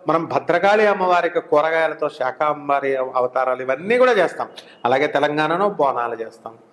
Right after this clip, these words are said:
కాబట్టి ఈ ఆషాఢ మాసంలో వారాహి నామ-, అమ్మవారికి "ఓం వారాహ్యై నమః" అనేటటువంటి మహామంత్రంతో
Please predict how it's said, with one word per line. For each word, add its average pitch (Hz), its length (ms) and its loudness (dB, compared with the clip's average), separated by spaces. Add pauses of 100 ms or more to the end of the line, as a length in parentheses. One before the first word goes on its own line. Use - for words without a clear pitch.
(120)
కాబట్టి 123 520 0 (240)
ఈ 127 60 2
ఆషాఢ 120 340 0
మాసంలో 127 460 -2
వారాహి 131 340 0
నామ-, 127 300 -2 (100)
అమ్మవారికి 131 420 0
"ఓం 165 240 2
వారాహ్యై 185 640 4
నమః" 180 240 -2
అనేటటువంటి 165 800 -4
మహామంత్రంతో 139 880 -2